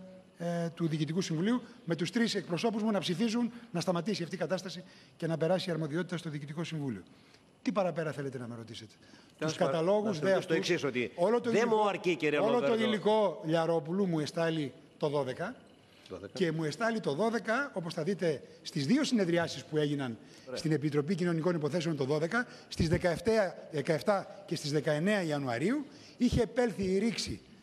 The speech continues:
Speaker 1: Λιαρόπουλου Μαρτίνη, η ρήξη η δική μου πια με τον Μαρτίνη. Τα πράγματα πηγαίνανε σε μια, μ, κατάσταση, ε, που απευχόμουν όταν, ε, αναλάμβανα και είχα διάθεση μεγάλη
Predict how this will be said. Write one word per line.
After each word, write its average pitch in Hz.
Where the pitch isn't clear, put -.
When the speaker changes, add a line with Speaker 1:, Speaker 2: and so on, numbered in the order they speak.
Speaker 1:
Λιαρόπουλου 147
Μαρτίνη, 208
η 160
ρήξη 208
η 175
δική 160
μου 139
πια 120
με 160
τον 151
Μαρτίνη. 156
Τα 180
πράγματα 214
πηγαίνανε 190
σε -
μια, 190
μ, 151
κατάσταση, 190
ε, 180
που 208
απευχόμουν 220
όταν, 190
ε, 170
αναλάμβανα 190
και 185
είχα 185
διάθεση 165
μεγάλη 165